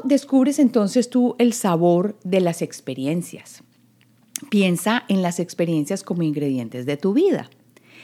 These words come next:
Y cada una tiene su sabor. Y si miras más de cerca, puedes encontrar el sabor especial que te enseña algo nuevo. Cuando enfrentas dificultades, es como destilar la sabiduría de esa experiencia. Ahora, puede que, si tú no lo observas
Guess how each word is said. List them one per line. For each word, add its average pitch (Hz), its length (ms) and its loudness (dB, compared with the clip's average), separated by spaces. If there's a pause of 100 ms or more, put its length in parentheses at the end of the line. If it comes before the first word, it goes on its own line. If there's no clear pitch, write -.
(160)
Y 240 120 0
cada 381 360 2
una 180 580 2 (140)
tiene 262 420 8
su 240 200 0
sabor. 202 500 -4 (240)
Y 175 80 -6
si 180 140 -6
miras 165 320 -2
más 190 200 0
de 233 80 2
cerca, 226 580 -2 (100)
puedes 233 260 4
encontrar 208 580 0
el 214 140 0
sabor 170 300 0
especial 185 440 -4
que 185 120 -6
te 175 100 -6
enseña 175 580 0
algo 131 220 -6
nuevo. 123 400 -10 (640)
Cuando 190 260 2
enfrentas 208 520 0
dificultades, 247 840 0
es 208 100 -6
como 254 240 4
destilar 202 800 0
la 240 100 2
sabiduría 185 680 0
de 185 120 0
esa 151 140 -4
experiencia. 190 680 -2
Ahora, 151 240 0
puede 202 340 0
que, 196 380 0
si 165 240 -8
tú 226 260 -2
no 269 120 4
lo 311 120 0
observas 180 560 -2